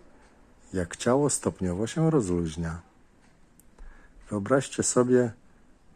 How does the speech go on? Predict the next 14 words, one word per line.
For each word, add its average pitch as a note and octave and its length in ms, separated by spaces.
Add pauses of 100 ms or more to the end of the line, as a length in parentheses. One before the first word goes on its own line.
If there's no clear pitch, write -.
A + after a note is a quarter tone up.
(220)
że F2+ 180
każda A#2+ 480
łza G2 480 (600)
to F#2 120
kropla G2 440
deszczu, A#2 480 (840)
która G#2 320
zabiera A2+ 440
smutek A2+ 720
i C#3 100
zmęczenie. E2+ 760 (1600)
Dziecko A2 680
wypuszcza G2 600
to, G#2 400